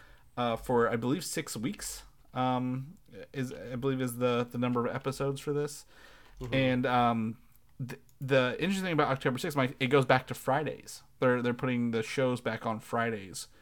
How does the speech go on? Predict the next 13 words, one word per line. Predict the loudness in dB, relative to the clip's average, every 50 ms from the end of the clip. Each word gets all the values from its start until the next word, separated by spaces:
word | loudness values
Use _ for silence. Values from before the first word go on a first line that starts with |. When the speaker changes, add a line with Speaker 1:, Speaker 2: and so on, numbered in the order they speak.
| -20 -20 -20 -20 -18
Speaker 1:
starting | -4 0 0 2 2 0 -2
Speaker 2:
Oh. | -4
Speaker 1:
with | -4 -2
Loki. | -2 -2 -2 -4 -8 -14 -14 -16 -18 -20 -20 -20 -20 -20 -20 -20 -20 -20 -20 -20 -20 -20 -20 -20 -20 -20 -10 -6
Uh, | -4 -2 -2 -2 -4 -8 -12 -16 -18 -14
so | 0 4 6 8 8 8
I | 6 4
don't | 2 4 4
know | 4
if | 2 2 2
maybe | 0 2 2
they | 2 2 2 0 -2
saw, | -4 -6 -4 0 2 2 4 2 0